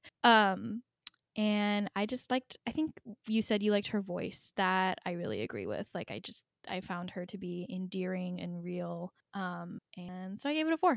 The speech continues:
'cause I thought it was above average and I enjoyed it. So not a lot to say about that. It wasn't, like, one of those books that, like, blows you away with quotes or anything. Um, because I think this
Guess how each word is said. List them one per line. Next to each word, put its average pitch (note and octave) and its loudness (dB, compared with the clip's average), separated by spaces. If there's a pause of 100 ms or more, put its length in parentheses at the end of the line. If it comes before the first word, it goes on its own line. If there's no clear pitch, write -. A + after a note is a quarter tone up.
'cause - -12
I G#3+ 0
thought A3 2
it A3 0
was A#3 -2
above A#3 0
average A3+ -2
and F#3 -4
I F#3 -4
enjoyed F#3+ -4
it. D#3+ -16 (160)
So E3+ -10 (420)
not D#4 8
a G4 8
lot B3 8
to A3 -4
say F3+ -4
about F3 -6
that. E3+ -10
It F#3+ 2
wasn't, A#3 6
like, G#3 0
one G3 0
of F3+ 0
those F3+ 0
books F3+ -4
that, F3 -4
like, F3 -8
blows F3 -2
you F3+ -2
away E3+ -2
with F3+ -12
quotes - -6
or G#3 -2
anything. A#3+ -2 (240)
Um, F#3 -6
because G3+ -2
I F#3+ 0
think - -4
this A#3+ 2